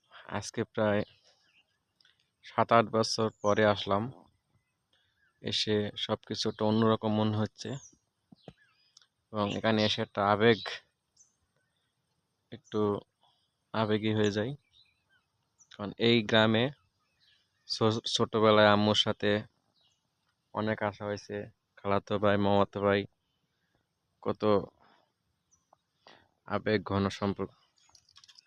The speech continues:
সম্পর্ক। এবং এই যে সামনে দেখতে পাচ্ছেন, এই জায়গায় হচ্ছে আপনার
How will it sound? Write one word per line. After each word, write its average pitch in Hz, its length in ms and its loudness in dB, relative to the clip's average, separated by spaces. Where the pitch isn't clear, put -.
সম্পর্ক। 98 360 -4
এবং 110 240 -8
এই 120 140 0
যে 113 180 2
সামনে 113 320 2
দেখতে 110 260 4
পাচ্ছেন, 110 420 2
এই 113 120 6
জায়গায় 113 380 8
হচ্ছে 117 220 4
আপনার 107 260 4